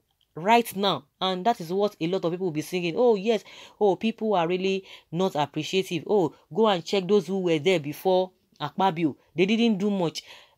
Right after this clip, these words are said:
Why are we supposed to be referring to back? We're supposed to have moved ahead of this, this, eh, this stage we are. Do you know that a lot of us do not even know history? And the so-called politicians now, they are not even, they don't even care. All their own is just that,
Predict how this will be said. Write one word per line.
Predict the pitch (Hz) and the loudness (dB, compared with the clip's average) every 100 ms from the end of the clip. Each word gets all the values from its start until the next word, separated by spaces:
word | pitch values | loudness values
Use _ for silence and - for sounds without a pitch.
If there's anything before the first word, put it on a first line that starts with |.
| _ | _
Why | 208 254 349 | 4 6 6
are | 254 | 4
we | 269 | 0
supposed | 233 226 254 | 0 -2 -2
to | 226 | -4
be | 196 196 _ _ 190 - | -6 -8 _ _ -20 -10
referring | 180 208 - 254 254 | -8 -6 -6 -6 -6
to | 240 180 | -6 -8
back? | 180 226 | -6 -8
We're | 262 | -8
supposed | 277 311 302 | -8 -8 -8
to | 226 - | -10 -8
have | 208 185 | -8 -8
moved | 202 240 269 - - - | -8 -6 -6 -8 -20 -14
ahead | 208 185 247 202 | -10 -6 -4 -2
of | 175 | -4
this, | 196 226 - - - - - | -6 -10 -14 -20 -20 -20 -8
this, | 254 254 | -6 0
eh, | 214 185 | 2 2
this | 196 | -4
stage | - 262 185 | -8 -8 -6
we | 190 | -6
are. | 214 | -6
Do | 175 254 | -4 2
you | 370 | 2
know | 320 | 4
that | 240 220 | 2 2
a | 247 | 2
lot | 269 330 262 | 4 4 4
of | 233 | 2
us | 277 | 2
do | 190 226 | 2 4
not | 262 247 | 2 2
even | 233 240 | 0 4
know | 233 | 2
history? | 220 - 190 - | 0 -4 -4 0
And | 226 220 | 2 2
the | 233 | 0
so-called | - 294 - 233 | 2 2 2 0
politicians | 208 208 226 233 | 0 0 0 2
now, | 196 | 4
they | 185 | 4
are | 196 | 4
not | 247 233 | 2 0
even, | 214 214 _ | 0 -2 _
they | 214 | -2
don't | 269 277 | 0 0
even | 247 247 | 0 0
care. | - 208 139 - - - - | 4 2 2 -6 -20 -20 -12
All | - 269 | 0 2
their | 214 202 | 4 4
own | 233 | 4
is | 208 | 0
just | 170 214 | 0 0
that, | 190 | -2